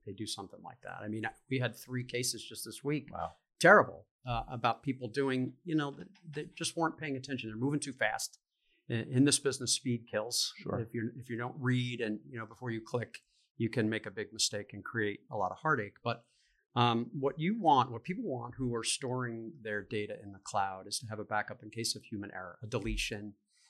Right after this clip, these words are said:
Speaker 1: They rename something, they move something, you can no longer find it.
Speaker 2: Mm-hmm.
Speaker 1: Whether it's a calendar entry, an email, or a document, you wanna be able to go back more than thirty days, which is all you get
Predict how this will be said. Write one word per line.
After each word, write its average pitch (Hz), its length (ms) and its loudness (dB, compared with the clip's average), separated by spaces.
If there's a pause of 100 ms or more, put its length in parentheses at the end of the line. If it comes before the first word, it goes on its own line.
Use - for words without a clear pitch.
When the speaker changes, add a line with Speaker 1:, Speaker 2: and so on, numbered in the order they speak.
(120)
Speaker 1:
They 107 120 2
rename 113 460 -2
something, 110 420 0
they 110 120 -10
move 110 260 -6
something, 110 340 -2
you 107 160 -8
can 113 140 0
no 113 100 0
longer 104 240 -6
find 123 400 0
it. 101 140 -8
Speaker 2:
Mm-hmm. 85 280 -10
Speaker 1:
Whether 180 220 2
it's - 140 2
a 127 40 -6
calendar 127 560 0
entry, 110 720 -4
an 110 120 -4
email, 113 640 0
or 104 180 -2
a 101 60 -6
document, 120 480 0 (520)
you 143 280 2
wanna 143 260 2
be 131 140 -6
able 131 140 -6
to 123 60 -14
go 123 160 -6
back 139 380 0 (340)
more 127 300 8
than 120 180 0
thirty 104 300 -4
days, 95 460 -8
which 123 180 -6
is 117 120 -6
all 113 140 6
you 107 220 -2
get 113 260 0